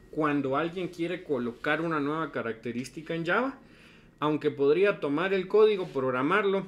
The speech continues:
y eventualmente decir, "Yo tengo un Java que sí soporta corrutinas", por ejemplo, que es algo que hace Alibaba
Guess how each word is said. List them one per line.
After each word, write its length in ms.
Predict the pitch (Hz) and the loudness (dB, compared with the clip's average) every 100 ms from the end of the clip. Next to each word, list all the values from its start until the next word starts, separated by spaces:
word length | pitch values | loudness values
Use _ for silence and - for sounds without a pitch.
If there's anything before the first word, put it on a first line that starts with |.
| - | -6
y 140 | 147 139 | -2 0
eventualmente 720 | 127 123 156 160 170 170 156 | 0 -2 -4 -2 -2 -2 -2
decir, 380 | 127 135 165 151 | -2 -2 -2 -2
"Yo 180 | 151 | -2
tengo 300 | 147 170 160 | -2 -2 0
un 180 | 156 156 | 0 0
Java 340 | 156 165 151 123 | 2 2 0 -2
que 140 | 226 | -6
sí 160 | - 151 | -6 -6
soporta 560 | 147 135 151 151 147 | -6 -2 -2 -2 -8
corrutinas", 720 | - 120 117 117 180 208 180 | -6 -6 -6 -6 -2 -2 -2
por 160 | - 135 | -4 -6
ejemplo, 360 | - 208 196 | -4 -8 -8
que 80 | - | -8
es 80 | 127 | -2
algo 280 | 147 147 131 | -2 0 -4
que 120 | 117 | -4
hace 300 | 120 117 139 | -6 -4 -2
Alibaba 600 | 117 131 147 151 156 - | -2 0 0 0 0 -4